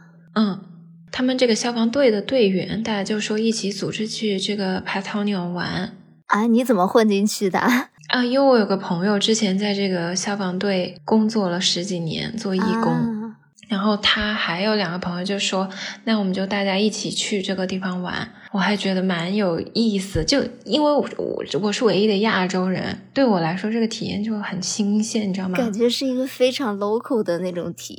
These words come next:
Speaker 2: 验，就是你不会想到要去这个地方玩。
Speaker 1: 嗯，对，它这个地方就有一个啤酒厂，叫做 Villacher，它是一个本地的啤酒。我们当时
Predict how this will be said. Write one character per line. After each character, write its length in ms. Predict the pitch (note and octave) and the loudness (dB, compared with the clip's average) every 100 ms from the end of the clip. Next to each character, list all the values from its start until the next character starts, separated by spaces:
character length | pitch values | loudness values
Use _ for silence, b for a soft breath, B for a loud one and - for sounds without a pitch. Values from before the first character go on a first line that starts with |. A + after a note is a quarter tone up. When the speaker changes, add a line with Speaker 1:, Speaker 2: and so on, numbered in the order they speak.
| - | -6
Speaker 2:
验， 360 | D3+ E3+ - B3 | -4 -4 -8 -12
就 160 | - | -6
是 120 | A#3 A#3+ | 2 4
你 120 | G#3+ | 4
不 140 | F#3 | 4
会 140 | G3+ B3 | 4 6
想 200 | A#3 E3 | 4 2
到 80 | |
要 160 | F3 F3+ | 2 2
去 160 | F#3 G3 | 0 -2
这 140 | G3 | -2
个 80 | F3+ | 0
地 100 | F#3 | 0
方 220 | F#3 E3 | 0 -2
玩。 300 | - - G3+ - B B B B B _ _ _ | -2 -2 -2 -8 B B B B B _ _ _
Speaker 1:
嗯， 300 | - G#3 F#3 F3+ | 4 4 4 -2
对， 300 | G#3 G3 E3+ - - | -2 -2 -4 -10 -10
它 220 | - C4+ | -6 -4
这 180 | B3+ C4+ | -2 0
个 120 | B3 | 0
地 180 | A3+ A#3 | 0 0
方 400 | A3+ G#3+ G#3 G#3+ | 0 -2 -2 -4
就 160 | A#3 A#3 | -4 -2
有 140 | F#3+ | -2
一 100 | F#3 | -2
个 140 | G#3+ G#3 - | -2 -6 -6
啤 200 | - G#3+ | -4 -2
酒 200 | A3 A3+ | 0 0
厂， 500 | A3+ - F3+ - F#3 | 0 -2 -6 -6 -6
叫 160 | G#3 G#3+ | -4 -4
做 320 | G#3+ G3+ G3 B B B G3+ | -2 -4 -6 B B B -6
Villacher， 1000 | G3 A3 A3 G#3+ G#3+ B3 - G3 - - | 0 2 2 0 -2 -4 -4 -6 -6 -8
它 180 | - A3+ | -4 -2
是 220 | A3+ A3+ | 0 0
一 120 | G#3 | 0
个 300 | G#3 G#3 G3+ G3+ B B | 0 -2 -4 -6 B B
本 260 | - F#3 F3 | -4 -4 -2
地 160 | A#3 | -2
的 100 | A3+ | -2
啤 320 | G3+ - G3+ F#3 | -2 -4 -4 -4
酒。 280 | G3+ F3 - B | -4 -6 -6 B
我 120 | G3 | 0
们 100 | G3+ | 2
当 200 | A3+ B3 | 2 2
时 300 | A#3+ G#3+ G3+ | 2 0 -4